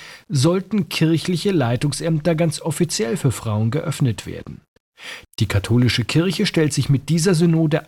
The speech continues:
eindeutig auf die Seite der indigenen Bevölkerung in der Amazonasregion.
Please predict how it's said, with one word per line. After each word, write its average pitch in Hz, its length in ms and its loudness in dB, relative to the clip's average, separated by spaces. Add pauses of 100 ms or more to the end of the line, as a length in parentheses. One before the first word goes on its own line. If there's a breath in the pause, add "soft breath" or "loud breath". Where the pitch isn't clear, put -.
eindeutig 139 580 2
auf 123 100 -4
die 160 100 2
Seite 139 380 2
der 147 240 -2
indigenen 120 580 2
Bevölkerung 143 680 0 (120)
in 131 160 2
der 110 140 -2
Amazonasregion. 98 1120 -4